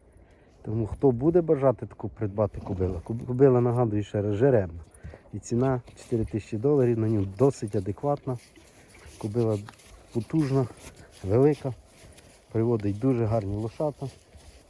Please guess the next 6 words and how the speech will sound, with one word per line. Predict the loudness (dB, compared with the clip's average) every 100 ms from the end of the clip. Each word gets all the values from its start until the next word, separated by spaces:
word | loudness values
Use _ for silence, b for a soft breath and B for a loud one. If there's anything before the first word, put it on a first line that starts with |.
| -20 -16 -16 -16 -20 -20 -20 B B B B B B B -20 -10
Ну, | -6 -6 -6
ніхто | -8 -4 -2
не | 0
придбає, | -2 0 6 6 6
будемо | 2 0
тримати, | 0 2 2 2 -2